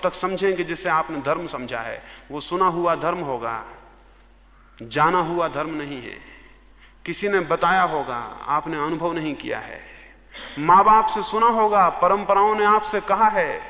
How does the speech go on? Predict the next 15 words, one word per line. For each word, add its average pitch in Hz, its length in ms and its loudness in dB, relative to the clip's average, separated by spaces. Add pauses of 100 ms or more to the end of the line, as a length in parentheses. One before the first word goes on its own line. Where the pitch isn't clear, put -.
(440)
आपके 175 340 2
भीतर 190 320 -2
घटित 165 360 -2
नहीं 220 140 -2
हुआ 175 260 0
है। 123 200 -10 (720)
यानी 269 260 4
प्रकाश 247 640 4
आप 226 240 4
सोचते 269 460 -2
हैं 262 260 2
कि 220 120 -2
है, 190 240 2
है 196 320 0
नहीं, 175 260 -4